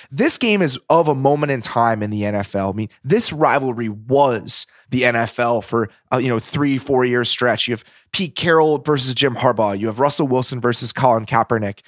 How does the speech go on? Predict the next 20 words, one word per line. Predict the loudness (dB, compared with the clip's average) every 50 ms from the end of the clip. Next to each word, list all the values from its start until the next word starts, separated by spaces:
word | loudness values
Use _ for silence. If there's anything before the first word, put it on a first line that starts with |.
| -20 -14 -6 -2
You | 0
have | 0 0
the | 0 -2
Legion | -2 -2 -2 -2 0 0 -2
of | -2 0 0
Boom | 0 0 0 0 -2
versus | -2 -2 -2 -2 -2 -4 -4 -6 -10 -16 -14 _ -6
this | -4 -4
forty-niners | -2 0 2 2 2 2 2 2 2 2 2 2 0 -2 -2
defense | -4 -4 -2 0 0 0 0 -2 -2
that | -2 -2 -2 -4 _ -20 -12 -4 0
I | 2 2 2 0
feel | -2 -2 -2 0 2 2 0 -2 -4 _ -4
in | -2 -2
the | 0 0
last | 0 0 -2 -4 -4
five | -2 0 0 2
or | 0 0
six | -2 -2 -2 -2 0
years | 0 2 2 2 0 -2